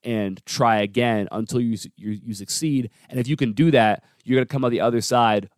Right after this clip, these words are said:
a completely different player playing with a ton of confidence. To wrap this up here, I wanna make a disclaimer. Doing these things does not guarantee that you're gonna make it to the N B A. It doesn't guarantee you're even gonna make it to the college level.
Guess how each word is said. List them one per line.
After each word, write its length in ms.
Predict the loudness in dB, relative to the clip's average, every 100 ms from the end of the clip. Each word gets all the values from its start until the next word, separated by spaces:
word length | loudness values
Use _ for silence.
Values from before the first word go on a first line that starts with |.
| -8
a 80 | -8
completely 400 | -8 -4 -2 -2
different 240 | -6 -8
player 400 | -4 0 0 0
playing 220 | -2 -4
with 100 | -2
a 60 | -6
ton 300 | -8 -6 -6
of 40 |
confidence. 520 | -4 -8 -8 -18 -20 0
To 100 | 4
wrap 220 | 4 4
this 160 | 4 2
up 160 | 2
here, 100 | 2
I 40 | 2
wanna 160 | 2
make 160 | 0 0
a 40 |
disclaimer. 520 | -2 -2 -2 -2 -4 -12 _ _ _ _ _ _ _ 0
Doing 320 | 4 4 4
these 200 | 2 0
things 520 | -2 -4 -4 -10 -14 _ _ -6
does 220 | -2 0
not 340 | 2 4 2 -2 _ 0
guarantee 680 | 2 2 0 0 0 0
that 280 | 0 -2 -2 _ _
you're 200 | -2 0
gonna 100 | 0
make 160 | -2 -4
it 40 |
to 40 | -10
the 120 | -8
N 80 | -8
B 140 | -10
A. 120 | -10 -16 _ _ _ -4
It 100 | 2
doesn't 280 | 4 2
guarantee 380 | 0 0 0 -2
you're 220 | 0 0
even 180 | 0 -2
gonna 120 | -4
make 200 | -4 -6
it 80 | -8
to 60 | -14
the 80 | -4
college 380 | 2 4 4
level. 300 | -2 -10 -14